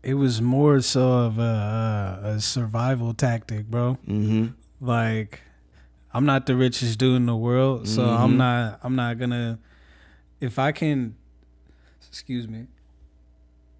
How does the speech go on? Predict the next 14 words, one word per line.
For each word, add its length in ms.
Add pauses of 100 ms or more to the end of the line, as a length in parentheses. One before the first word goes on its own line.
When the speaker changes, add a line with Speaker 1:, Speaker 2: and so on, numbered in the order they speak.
(1300)
Speaker 1:
do 240
it 60
myself, 680 (1800)
or 140
if 120
I 80
can 240
learn 260
myself 580 (440)
and 240
master 440
that 220
technique 580
Speaker 2:
Mm-hmm. 260